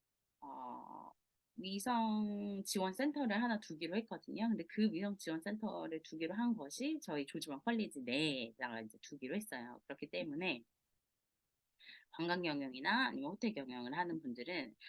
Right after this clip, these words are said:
그냥 단순히 호텔에서 일을 하는 것뿐만 아니라 지금 현재 전 세계적인 관광 산업의 트렌드와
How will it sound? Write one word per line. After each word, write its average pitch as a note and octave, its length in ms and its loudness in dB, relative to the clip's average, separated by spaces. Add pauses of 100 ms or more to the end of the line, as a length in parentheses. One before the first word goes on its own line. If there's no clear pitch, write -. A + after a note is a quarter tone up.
(460)
그냥 G3+ 160 4
단순히 G3+ 400 4
호텔에서 C#4 720 4
일을 D3 300 0
하는 G3 180 0
것뿐만 C4+ 460 2
아니라 B2+ 440 -2 (280)
지금 G3+ 300 2
현재 C#4 540 4
전 D#3+ 300 -2
세계적인 C#4+ 800 0
관광 D3 400 -2
산업의 G#3+ 400 0
트렌드와 B3+ 720 2